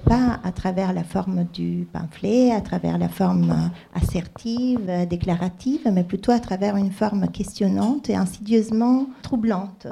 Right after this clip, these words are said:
par ces changements constants de l'énonciation, en fait. Donc c'est extrêmement dense, extrêmement travaillé et très, très intéressant. Et en ce sens, encore une fois, on voit à quel point la collaboration est fructueuse,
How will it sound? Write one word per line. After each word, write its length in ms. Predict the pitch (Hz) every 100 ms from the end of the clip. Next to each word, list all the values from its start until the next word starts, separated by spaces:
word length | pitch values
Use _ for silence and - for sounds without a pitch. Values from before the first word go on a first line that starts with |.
| -
par 160 | - -
ces 140 | 226
changements 580 | 202 226 220 226 226 233
constants 720 | 240 196 190 - 233 285 302 -
de 60 | 190
l'énonciation, 720 | 185 180 180 202 - 254 202
en 140 | 180
fait. 440 | 175 - 185 185 185 _ _ -
Donc 260 | 190 190 190 185
c'est 160 | 196 -
extrêmement 1200 | 233 - 262 247 240 240 254 254 240 233 220 214
dense, 500 | 190 220 254 262 - 208 202
extrêmement 540 | 196 - 208 208 214
travaillé 720 | 214 214 208 208 202 202 311 - - _
et 120 | 202
très, 200 | 202 233
très 280 | 233 226 220
intéressant. 680 | 202 196 196 190 - 240 320
Et 240 | 269 185 180
en 120 | 180
ce 180 | - 208
sens, 400 | - 254 262 220
encore 320 | 190 202 202
une 120 | 202
fois, 440 | 196 220 262 453 -
on 160 | 196
voit 260 | 190 226 226
à 80 | 196
quel 180 | 202 196
point 220 | - 240
la 100 | 220
collaboration 760 | - 185 196 202 190 185 - 214
est 60 |
fructueuse, 760 | 202 - - - 220 262 311